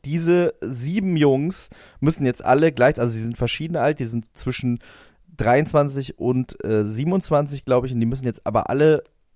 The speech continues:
immerhin gleichzeitig, sonst würde das vielleicht auch noch ein bisschen durcheinander gehen,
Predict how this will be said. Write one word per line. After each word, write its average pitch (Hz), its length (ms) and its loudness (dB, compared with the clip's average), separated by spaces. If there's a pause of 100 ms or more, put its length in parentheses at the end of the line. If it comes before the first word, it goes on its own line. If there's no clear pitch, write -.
immerhin 156 460 4
gleichzeitig, 123 1040 0 (400)
sonst - 320 -4
würde 120 180 2
das 113 180 -4
vielleicht 107 280 -4
auch 107 80 -2
noch 110 100 -2
ein 110 80 -2
bisschen 110 260 -6
durcheinander 107 540 0
gehen, 101 320 -4